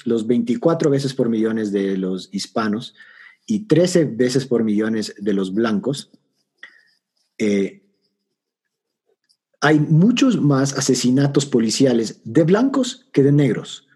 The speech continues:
Famosamente, o, o, o no tan famosamente, en comparación con George Floyd o, o Jacob Blake,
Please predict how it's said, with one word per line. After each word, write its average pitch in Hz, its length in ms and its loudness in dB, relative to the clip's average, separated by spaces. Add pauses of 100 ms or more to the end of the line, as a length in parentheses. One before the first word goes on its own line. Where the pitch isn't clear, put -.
(540)
Famosamente, 175 880 2
o, 92 460 -8
o, 92 100 -6
o 87 220 -6
no 117 180 0
tan 120 180 0
famosamente, 101 640 -2
en 104 200 -2
comparación 92 480 -4
con 95 180 -2
George 101 180 -2
Floyd 101 360 -2
o, 95 220 -4
o 90 40 -8
Jacob 95 300 -4
Blake, 107 460 -4